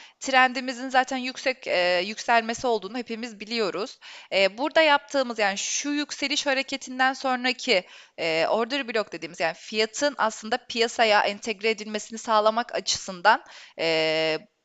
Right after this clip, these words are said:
belli bir yatay görünüm söz konusu olabiliyor petrolde. Bunu genelde yaparlar. Yani geçmişteki hareketlerine baktığımızda da sıkça görebiliriz.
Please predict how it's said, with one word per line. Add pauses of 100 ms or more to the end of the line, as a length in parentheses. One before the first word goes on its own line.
(200)
belli
bir
yatay
görünüm
söz
konusu
olabiliyor
petrolde.
Bunu
genelde
yaparlar.
Yani
geçmişteki
hareketlerine
baktığımızda
da (340)
sıkça
görebiliriz.